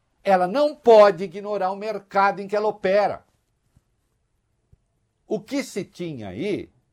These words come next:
é uma insanidade. Só que, atenção, a paridade continuará a ser uma referência. Sabe por que que as bolsas,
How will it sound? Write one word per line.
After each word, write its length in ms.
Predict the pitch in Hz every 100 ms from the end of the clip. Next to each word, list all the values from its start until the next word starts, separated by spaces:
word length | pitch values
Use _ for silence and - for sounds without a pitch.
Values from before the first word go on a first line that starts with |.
| _ _
é 160 | - 196
uma 140 | 226
insanidade. 640 | 233 202 233 220 185 185 -
Só 240 | 185 - 269
que, 100 | 262
atenção, 640 | 254 220 - 156 120 87 _ _ _ _ _ _ _ _ _
a 140 | -
paridade 640 | 262 277 240 175 190 247 202
continuará 580 | - 247 240 247 214 240
a 60 |
ser 100 | -
uma 140 | 247 247
referência. 720 | 240 233 196 185 220 - 120
Sabe 260 | 262 277
por 140 | 214 175
que 100 | 170
que 220 | 160 147 - _ _ _
as 220 | 170 123
bolsas, 1080 | 113 113 185 147 - - - 113 104 90